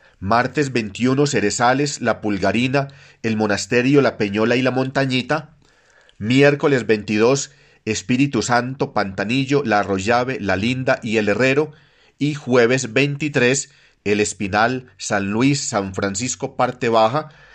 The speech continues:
San Francisco parte alta y La Matica.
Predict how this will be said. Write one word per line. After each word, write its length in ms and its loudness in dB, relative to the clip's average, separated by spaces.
San 280 -2
Francisco 640 -4
parte 320 -2
alta 400 0
y 80 -4
La 140 -2
Matica. 520 -8